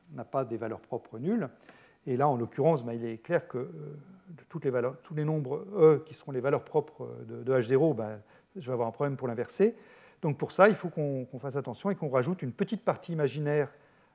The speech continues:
à E moins H zéro. Cette partie, petite partie imaginaire peut être positive ou négative. Donc je note I zéro plus ici, mais j'aurais pu noter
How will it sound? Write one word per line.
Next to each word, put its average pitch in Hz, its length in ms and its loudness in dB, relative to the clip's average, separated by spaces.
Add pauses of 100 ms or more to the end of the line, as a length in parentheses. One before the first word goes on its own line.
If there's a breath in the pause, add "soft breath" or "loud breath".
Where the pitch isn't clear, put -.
à - 340 0 (160)
E 165 60 6
moins 143 180 0
H 120 220 0
zéro. 139 420 2 (300 soft breath)
Cette - 100 -20
partie, - 240 -8 (220)
petite - 180 -12
partie - 240 -4
imaginaire 156 220 -2
peut - 100 -10
être - 140 -12
positive 160 480 -2
ou - 20 -4
négative. 127 640 -2 (320)
Donc 123 160 -14
je - 100 -18
note 123 280 -8
I 165 100 -6
zéro 131 220 2
plus 127 260 -8
ici, 160 240 -10
mais 120 140 -6
j'aurais 107 160 -10
pu - 160 -14
noter 120 260 -12